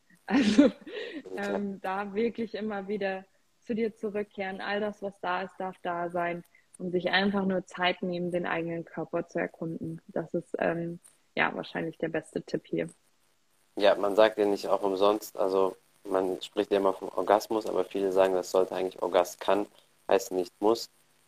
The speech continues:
Speaker 2: weil dadurch
Speaker 1: Ja.
Speaker 2: nimmt man sich schon mal
Speaker 1: <laughs>
Speaker 2: den, den Druck auf jeden Fall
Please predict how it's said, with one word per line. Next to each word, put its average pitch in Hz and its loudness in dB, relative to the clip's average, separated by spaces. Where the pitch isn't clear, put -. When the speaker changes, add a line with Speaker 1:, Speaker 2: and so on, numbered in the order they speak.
Speaker 2:
weil 95 6
dadurch 92 6
Speaker 1:
Ja. 87 -2
Speaker 2:
nimmt - 0
man 92 0
sich - 8
schon 302 8
mal 269 4
Speaker 1:
<laughs> - -4
Speaker 2:
den, 98 4
den 101 0
Druck 98 4
auf 95 2
jeden 92 2
Fall 90 2